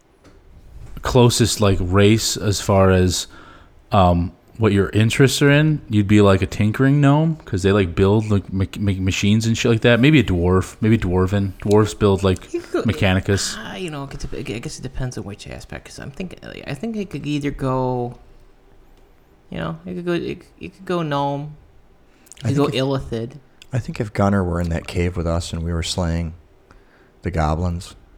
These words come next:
Speaker 3: I think Gunner would just float away in a thought bubble, and he would be safe.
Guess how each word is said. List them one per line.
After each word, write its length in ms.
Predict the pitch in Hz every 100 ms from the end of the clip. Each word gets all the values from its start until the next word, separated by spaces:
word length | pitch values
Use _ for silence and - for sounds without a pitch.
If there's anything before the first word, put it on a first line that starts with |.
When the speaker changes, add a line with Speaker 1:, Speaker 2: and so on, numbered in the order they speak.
| -
Speaker 3:
I 100 | 90
think 180 | 113 110
Gunner 340 | 101 92 92
would 200 | 87 92
just 180 | 87 80
float 300 | - 95 80
away 240 | 80 80 78
in 80 | 73
a 40 |
thought 300 | - 76 -
bubble, 280 | 71 - 80 - _ - - - -
and 120 | 87
he 80 | 101
would 160 | 107
be 100 | 101
safe. 420 | 98 120 80 -